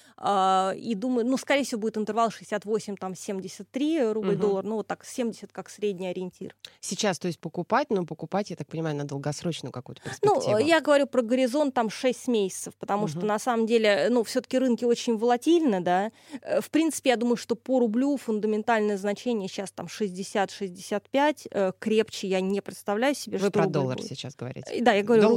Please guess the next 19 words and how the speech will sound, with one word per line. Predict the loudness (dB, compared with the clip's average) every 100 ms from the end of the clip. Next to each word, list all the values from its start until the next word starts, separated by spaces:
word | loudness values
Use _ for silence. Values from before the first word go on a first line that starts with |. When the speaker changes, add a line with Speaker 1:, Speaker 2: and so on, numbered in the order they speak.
| 6
Speaker 1:
рубль-доллар, | 6 6 4
Speaker 2:
рубль. | 2
Speaker 1:
да, | 0
Speaker 2:
Мгм. | 2
Speaker 1:
соотношение | 0 -2 -2 -2 0
рубль-доллар, | 0 0 0 0 0 -2
да. | 0 0 2 0 -2
Э, | -2
крепче, | 2 4 4 2 2 2
то | 0
есть | -4
там | -4 -4 0
пойти | -2 0
на | -2
пятьдесят | -2 -4 -4 -2
пять, | -2 -2
на | -4
пятьдесят, | -6 -12 -10 0 0 0
э, | -2